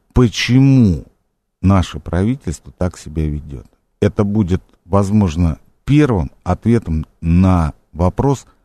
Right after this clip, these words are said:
в чем суть претензий общества к нашему правительству. Потому что вы все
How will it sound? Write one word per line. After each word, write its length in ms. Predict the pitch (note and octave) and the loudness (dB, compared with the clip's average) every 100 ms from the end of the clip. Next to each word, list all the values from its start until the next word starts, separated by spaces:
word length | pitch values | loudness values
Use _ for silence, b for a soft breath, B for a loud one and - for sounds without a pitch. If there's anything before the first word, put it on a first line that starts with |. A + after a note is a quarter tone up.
| _ | _
в 80 | - | -14
чем 300 | - F3 E3 | 0 2 2
суть 340 | A#2+ - G3 - | 0 0 0 2
претензий 960 | C#3 D3+ _ G#3 F#3+ D3+ E2+ - A1+ _ _ _ _ _ _ | 2 2 _ 2 4 4 0 -8 -20 _ _ _ _ _ _
общества 720 | C#3 A2+ - C2+ - - - | 2 2 -4 -18 -20 -20 -20
к 60 | - | -2
нашему 440 | G2 G2 - C#2+ | 0 0 -2 -12
правительству. 640 | C2+ E2+ F2 D2 - - D2+ | -8 -6 -6 -8 -14 -20 -14
Потому 360 | E2 E2 A2 A2+ | -12 -4 -2 -2
что 180 | - | -4
вы 120 | A2 B2 | -6 -6
все 320 | - G#3 | -6 -4